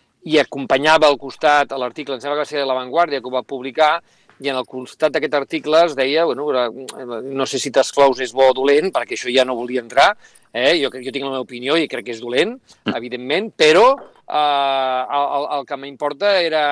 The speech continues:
Speaker 1: el, el, perquè això és opinable, però al costat de l'article havia una altra referència, i això és una qüestió objectiva,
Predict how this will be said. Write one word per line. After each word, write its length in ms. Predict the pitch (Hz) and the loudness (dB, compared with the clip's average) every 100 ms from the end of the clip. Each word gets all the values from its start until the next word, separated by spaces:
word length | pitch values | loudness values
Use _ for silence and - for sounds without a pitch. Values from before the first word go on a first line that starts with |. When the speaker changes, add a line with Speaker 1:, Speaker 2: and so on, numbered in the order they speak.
| 139 | 0
Speaker 1:
el, 240 | 143 143 143 143 | -2 -4 -2 -6
el, 140 | 135 127 _ _ - - | -6 -8 _ _ -20 -16
perquè 160 | 143 123 | -14 -10
això 80 | |
és 80 | 139 | -10
opinable, 480 | 151 139 160 - 127 | -8 0 0 2 -2
però 160 | 131 127 | -2 -6
al 80 | |
costat 240 | 117 123 170 | -6 -6 -4
de 100 | 180 | -2
l'article 440 | 170 151 170 190 | -2 -2 -2 2
havia 420 | 208 185 151 156 | 2 2 0 -6
una 140 | 151 156 | -6 -8
altra 240 | 147 151 | -8 -8
referència, 520 | 147 151 147 147 165 160 | -8 -6 -8 -8 -6 -4
i 80 | |
això 340 | 135 - 156 151 | -4 -2 0 4
és 220 | 147 123 | 2 0
una 100 | 139 131 _ _ _ | -8 -12 _ _ _
qüestió 220 | 127 147 | -16 -16
objectiva, 480 | 113 127 156 165 | -16 -14 -8 -6